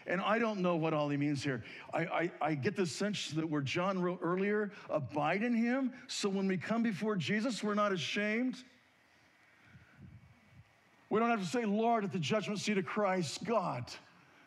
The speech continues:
oh, I'm so ashamed," that you'll receive a full reward.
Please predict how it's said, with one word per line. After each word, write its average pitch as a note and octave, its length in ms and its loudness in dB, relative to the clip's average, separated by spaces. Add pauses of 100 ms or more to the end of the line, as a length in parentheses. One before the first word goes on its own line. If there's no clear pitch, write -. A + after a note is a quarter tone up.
(760)
oh, G#3+ 400 2
I'm F3+ 140 0
so G#3+ 240 0
ashamed," F3+ 600 0 (240)
that F3+ 160 0
you'll A3+ 140 4
receive G#3 480 2
a F#3 80 2
full G#3 320 0
reward. E3 560 2